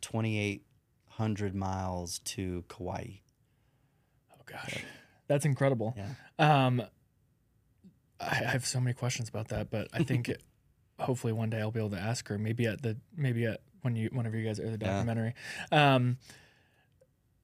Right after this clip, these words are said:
Speaker 2: so I guess as a, as a, as a business owner now, you have all these super cool projects happening. Um, what do you feel like is your biggest challenge right now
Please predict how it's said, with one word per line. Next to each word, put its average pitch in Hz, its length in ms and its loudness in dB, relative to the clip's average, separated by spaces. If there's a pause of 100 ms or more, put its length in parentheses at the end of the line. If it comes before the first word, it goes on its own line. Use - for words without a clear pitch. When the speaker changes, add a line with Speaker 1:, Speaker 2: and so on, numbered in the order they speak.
Speaker 2:
so 156 520 8
I 151 100 6
guess 175 220 6
as 147 240 6
a, - 120 0
as 139 160 6
a, 135 140 2
as 139 140 4
a 135 40 6
business 127 380 4
owner 120 200 4
now, 117 240 4
you 120 160 2
have 120 120 2
all 120 60 4
these 117 160 0
super 117 240 0
cool 113 200 0
projects 107 440 -2
happening. 110 560 -2 (480)
Um, 110 380 2 (260)
what 120 520 0
do - 120 -6
you 117 80 -2
feel 117 260 0
like 110 520 -2
is 107 800 -2 (1080)
your 127 240 4
biggest 110 680 0 (420)
challenge 107 500 0
right 98 200 -2
now 98 420 -6